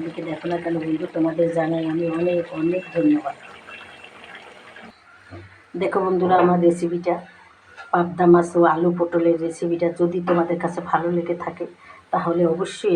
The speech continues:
আমাকে একটা লাইক দেবে, আর আমার চ্যানেলটাকে সাবস্ক্রাইব করে দেবে, একটু শেয়ার করে দেবে বন্ধুরা, তাহলে আমি অনেক খুশি হব। দেখো আজকে একটি নতুন রেসিপি, এই রেসিপিটাও আমি করিনি আগে। তোমরা কেউ এক বন্ধু বলছো যে নতুন কিছু দেখতে চাও,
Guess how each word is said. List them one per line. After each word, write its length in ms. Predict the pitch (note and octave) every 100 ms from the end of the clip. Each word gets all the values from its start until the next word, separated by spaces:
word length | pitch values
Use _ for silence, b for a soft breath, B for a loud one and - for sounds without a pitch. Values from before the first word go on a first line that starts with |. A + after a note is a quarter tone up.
| D#3
আমাকে 180 | D#3 D#3
একটা 160 | - D#3+ D3+
লাইক 160 | C#3+ C#3+
দেবে, 180 | E3 F3 - B B B D#3+
আর 60 | E3
আমার 160 | D#3+ D3+
চ্যানেলটাকে 420 | D#3+ D3+ D#3 - -
সাবস্ক্রাইব 420 | D#3+ - - D#3+ -
করে 140 | E3+ E3
দেবে, 120 | E3+ E3+
একটু 140 | - -
শেয়ার 220 | - D#3 D3
করে 120 | E3 E3
দেবে 120 | E3 D#3
বন্ধুরা, 340 | D3+ D#3+ E3 - - - - _ -
তাহলে 240 | D#3+ D#3 E3 D#3+
আমি 100 | D#3+ D3+
অনেক 180 | F3 F3 E3
খুশি 220 | F3 E3 E3
হব। 120 | E3 - - - _ - _ _ _ _ F3+
দেখো 180 | F3 E3+
আজকে 140 | E3 F3
একটি 120 | F3 F3 E3+
নতুন 220 | F3 F3 E3+
রেসিপি, 300 | E3+ E3 F3 F3
এই 80 | F3 E3+
রেসিপিটাও 480 | - E3+ E3 E3+ F3+ F3
আমি 120 | F3 F3
করিনি 300 | E3 E3+ D#3+ D3+
আগে। 180 | D#3 F3 - B B -
তোমরা 220 | E3 E3+ E3+
কেউ 120 | F3+ F3 F3
এক 60 | E3 E3+
বন্ধু 220 | F3 F3 F3
বলছো 280 | E3 - G3 G3 B B B -
যে 80 | E3+ E3+
নতুন 220 | F3 F3+ F3 F3
কিছু 160 | - E3+
দেখতে 220 | D#3+ - -
চাও, 140 | F3